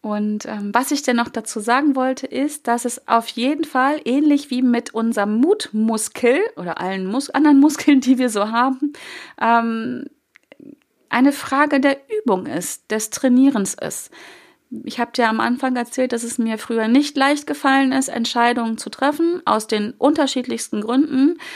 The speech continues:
ähm, weil da auch viele Ängste immer mit reingespielt haben. Und erst als ich das alles so mir ins Bewusstsein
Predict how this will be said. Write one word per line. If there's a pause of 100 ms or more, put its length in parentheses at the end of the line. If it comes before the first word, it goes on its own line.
(320)
ähm,
weil
da
auch
viele
Ängste
immer
mit
reingespielt
haben.
Und
erst
als
ich
das
alles
so
mir
ins
Bewusstsein